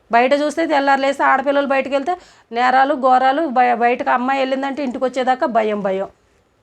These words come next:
మా అమ్మాయికి ఇలా జరిగింది, వాడెవడు ఇలా అన్నాడు, వాడెవడు ఇలా చేశాడు,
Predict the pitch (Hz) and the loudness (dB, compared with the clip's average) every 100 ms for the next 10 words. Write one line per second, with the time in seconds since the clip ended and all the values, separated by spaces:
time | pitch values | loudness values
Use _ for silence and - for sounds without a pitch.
0 | _ _ _ _ 233 240 262 269 262 262 | _ _ _ _ -4 0 0 0 0 2
1 | 262 262 285 277 247 254 254 262 262 262 | 0 -2 0 2 2 0 0 0 0 -2
2 | 294 254 240 254 254 254 254 254 277 | 0 0 0 0 -2 -2 -4 -4 -4